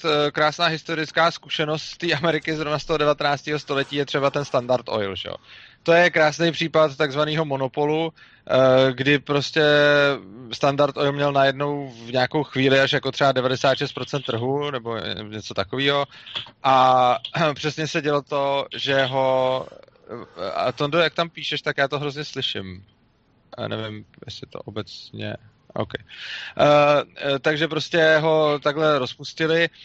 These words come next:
a zajímavý na tom bylo, že se dělo přesně to, co jsem popisoval, eh, předtím. Což znamená, on vlastně díky svojí, eh, díky svojí velikosti měl, eh, hrozně moc výhod oproti konkurenci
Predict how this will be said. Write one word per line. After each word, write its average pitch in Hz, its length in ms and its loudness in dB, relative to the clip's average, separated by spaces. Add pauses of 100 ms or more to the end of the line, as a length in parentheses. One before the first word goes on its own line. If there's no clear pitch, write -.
(260)
a 143 240 4
zajímavý 165 320 2
na 170 80 4
tom 175 160 -2
bylo, 139 280 4
že 147 120 -2
se 160 120 -2
dělo 156 200 2
přesně 160 360 -2
to, 143 280 4
co 139 140 -8
jsem 151 120 -2
popisoval, 139 800 2 (160)
eh, 117 40 -6
předtím. 104 480 -6 (300)
Což 139 160 -4
znamená, 160 360 4
on 156 200 0
vlastně 156 320 -2
díky 147 260 -4
svojí, 151 640 0
eh, 131 120 2
díky 135 220 -2
svojí 170 200 2
velikosti 123 640 0
měl, 135 640 4
eh, 123 160 2
hrozně 135 260 -2
moc 151 180 -4
výhod 143 300 0
oproti 139 280 -2
konkurenci 117 680 0